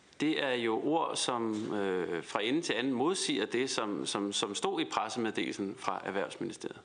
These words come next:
Altså, altså, at, at, øh,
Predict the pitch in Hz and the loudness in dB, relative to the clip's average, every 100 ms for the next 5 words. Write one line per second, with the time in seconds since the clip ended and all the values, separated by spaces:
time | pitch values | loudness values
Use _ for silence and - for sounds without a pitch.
0 | - _ - - - - - 143 120 - | -20 _ -20 -20 -20 -18 -4 -2 0 0
1 | 92 - - - - - - - - - | -2 -4 -16 -16 -16 -14 -14 -16 -18 -20
2 | - - - - 127 127 - 131 - 131 | -20 -20 -20 -4 -2 0 0 -2 0 0
3 | 123 - - - 123 113 - 117 104 104 | -2 -8 -12 -4 -2 -2 0 0 2 0